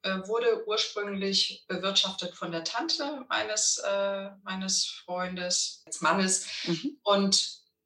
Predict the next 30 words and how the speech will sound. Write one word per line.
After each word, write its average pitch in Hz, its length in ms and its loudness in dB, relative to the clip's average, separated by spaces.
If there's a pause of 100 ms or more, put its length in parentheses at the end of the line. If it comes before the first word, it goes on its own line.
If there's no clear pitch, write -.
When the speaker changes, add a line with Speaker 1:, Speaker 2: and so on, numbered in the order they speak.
(380)
Speaker 1:
ähm, 175 500 -2
und 190 260 2
als 180 320 4
die 247 260 4
mich 254 280 6
dann 202 420 4 (100)
fragte, 240 840 6 (300)
„Du, 233 160 -6
ich, - 380 4
äh, 196 160 6
kann 208 260 0
den 226 160 -2
nicht 196 240 2
mehr, 180 420 4
nicht 180 280 -2
mehr 165 160 0
bewirtschaften, 262 1120 4
äh, 202 220 6
kennst 254 340 2
du 247 60 0
jemanden, 220 500 4
der 185 120 2
den 180 180 2
gerne 160 260 0
hätte?“, 226 380 2
hörte 349 320 8
ich - 160 4
mich 233 200 4
sagen, 220 380 8
„Ich.“ - 540 6